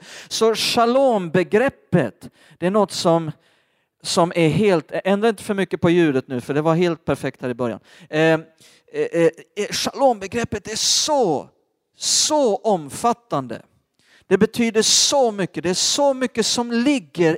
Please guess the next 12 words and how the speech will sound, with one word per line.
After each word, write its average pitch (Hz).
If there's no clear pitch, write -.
i 185
det 151
här. 151
Och 156
Jesus 170
är 143
Sar 156
Shalom. 135
Han 180
är 165
Sar 135
Shalom. 120